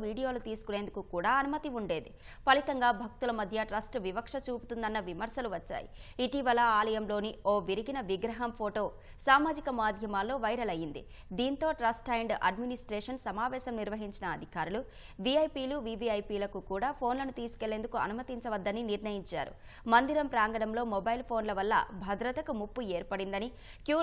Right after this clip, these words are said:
లైన్లో భక్తులు ఫోటోలు, వీడియోలు తీసుకోవడం సామాన్య భక్తులకు ఇబ్బందిగా మారిందని రామమందిర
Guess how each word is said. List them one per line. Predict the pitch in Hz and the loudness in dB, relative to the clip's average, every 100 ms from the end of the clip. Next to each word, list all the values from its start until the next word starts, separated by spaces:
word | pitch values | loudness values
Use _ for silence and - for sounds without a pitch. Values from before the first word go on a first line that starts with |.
| 311 | 4
లైన్లో | 277 269 277 240 | 2 0 0 0
భక్తులు | 233 - 277 240 | -2 -2 -2 0
ఫోటోలు, | 208 220 226 262 202 | 0 0 2 2 2
వీడియోలు | 208 220 220 208 | 0 0 0 -2
తీసుకోవడం | 190 - 185 190 240 - - - - | -4 -2 2 4 2 0 -14 -6 8
సామాన్య | 262 285 311 294 233 233 | 8 8 2 0 0 -2
భక్తులకు | 233 285 311 285 | -2 -4 -2 -4
ఇబ్బందిగా | 196 233 226 226 208 185 | -2 -2 0 0 2 2
మారిందని | 190 190 196 226 - - - 196 | 2 2 -2 -4 -8 -16 -2 8
రామమందిర | 226 285 294 262 240 | 10 10 4 0 2